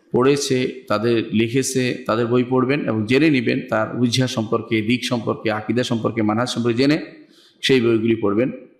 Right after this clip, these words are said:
এবং সেগুলির মাধ্যমে জ্ঞান অর্জন করতে পারবেন। শুরু করবেন আকীদা দিয়ে, মৌলিক জিনিসগুলো দিয়ে, এবং শুরু করবেন ফিকার মৌলিক মাসালাগুলো নিয়ে, অর্থাৎ যেগুলো আরকানুল ইসলাম, আরকানুল ঈমান দিয়ে শুরু করবেন। এই দুইটা অবশ্যই শিখতে হবে।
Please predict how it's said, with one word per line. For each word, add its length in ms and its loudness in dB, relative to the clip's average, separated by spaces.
এবং 120 4
সেগুলির 320 2
মাধ্যমে 380 0
জ্ঞান 160 2
অর্জন 200 -2
করতে 220 -6
পারবেন। 240 -4
শুরু 280 0
করবেন 500 0
আকীদা 420 -2
দিয়ে, 380 -4
মৌলিক 420 2
জিনিসগুলো 380 0
দিয়ে, 420 -10
এবং 220 2
শুরু 260 2
করবেন 340 2
ফিকার 640 -2
মৌলিক 340 4
মাসালাগুলো 520 0
নিয়ে, 240 -4
অর্থাৎ 240 -2
যেগুলো 580 2
আরকানুল 400 2
ইসলাম, 280 0
আরকানুল 380 0
ঈমান 180 2
দিয়ে 100 2
শুরু 220 2
করবেন। 300 -6
এই 100 0
দুইটা 280 2
অবশ্যই 260 0
শিখতে 300 -2
হবে। 140 -2